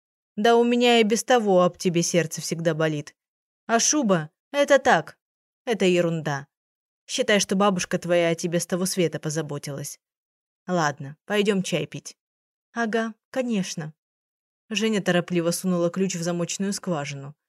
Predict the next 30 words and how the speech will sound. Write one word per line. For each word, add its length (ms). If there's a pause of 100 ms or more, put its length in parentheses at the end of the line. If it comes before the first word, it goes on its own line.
(260)
но 100
открыть 340
дверь 220
так 180
и 60
не 80
успела. 560 (560)
Она 180
сама 300
распахнулась 580
перед 240
ними 240
резко, 460 (320)
явив 320
Катькино 480
озабоченное, 800 (200)
но 80
всё 180
равно 240
хорошенькое 640
личико. 520 (460)
«Ой, 240
мам, 340 (380)
а 80
я 160
тебя 260
потеряла. 640 (340)
Думаю, 340
что 180
случилось? 720